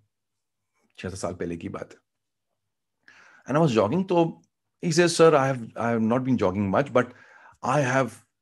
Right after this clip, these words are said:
jogged, you know, uh, two to four kilometers, and then, uh, four is, is, is the maximum which I can jog." And ठीक है, it's okay। I said, "Jog as much as you want to jog। It's okay, I'm taking a few rounds।" तो मेरा एक राउंड खत्म हो गया,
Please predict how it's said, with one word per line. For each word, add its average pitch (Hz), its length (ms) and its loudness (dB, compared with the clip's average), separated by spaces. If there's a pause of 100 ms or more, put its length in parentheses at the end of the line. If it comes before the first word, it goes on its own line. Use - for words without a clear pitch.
(260)
jogged, 107 460 -4
you 95 60 -8
know, 113 160 -2
uh, 98 1040 -8 (100)
two 117 100 -2
to 104 100 -8
four 113 200 0
kilometers, 95 560 -4
and 95 140 -6
then, 92 240 -12 (460)
uh, - 200 -8
four 208 340 2
is, 151 140 0
is, 127 220 0
is 113 240 -4
the 127 60 -2
maximum 139 420 2
which 127 140 0
I 98 80 0
can 92 180 -8
jog." 73 220 -12 (1120)
And 240 220 -12
ठीक - 180 2
है, 415 120 4 (380)
it's - 160 -8
okay। - 140 -8
I 175 100 2
said, 233 180 0
"Jog 247 240 6
as 226 120 6
much 233 200 6
as 202 80 0
you 202 100 0
want 175 240 2
to - 20 -2
jog। 135 300 -2 (400)
It's - 140 -12
okay, 160 180 0
I'm 143 180 2
taking 151 400 -2
a 127 140 -6
few 123 160 2
rounds।" - 280 -4 (320)
तो 147 80 -4
मेरा 143 160 6
एक 135 100 4
राउंड 143 200 4
खत्म 147 200 0
हो 143 100 0
गया, 131 240 -4